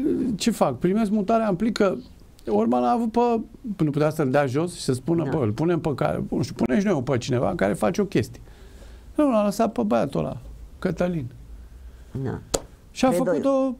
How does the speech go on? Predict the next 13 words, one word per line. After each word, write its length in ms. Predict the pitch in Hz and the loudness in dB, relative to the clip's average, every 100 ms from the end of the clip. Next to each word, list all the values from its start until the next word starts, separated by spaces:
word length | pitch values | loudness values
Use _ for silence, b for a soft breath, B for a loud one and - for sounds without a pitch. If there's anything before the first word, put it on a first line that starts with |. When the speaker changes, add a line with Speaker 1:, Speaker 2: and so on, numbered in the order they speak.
| - | 0
Speaker 1:
Predoiu. 440 | 233 233 147 120 - - - - - - - | 2 2 0 -4 -10 -20 -20 -20 -20 -12 0
A 120 | 254 | 2
făcut 200 | 254 254 | 2 2
nimic. 380 | 262 233 139 - - | 2 2 -2 -8 -6
După 300 | 190 214 220 | 0 2 4
care 440 | 214 233 240 240 - - | 4 4 4 2 -2 -10
l-au 240 | - 208 196 | 2 4 4
pus 220 | 226 226 | 0 0
pe 180 | 254 202 | 2 2
ăsta, 440 | 120 - 110 147 165 - - - - - - - - - - | 0 2 0 0 -6 -16 -20 -20 -20 -20 -18 -18 -20 -20 2
pe 140 | 190 | 2
Stelian 460 | 180 190 185 220 220 | 4 2 2 2 2
Ion. 260 | 214 98 | 2 -2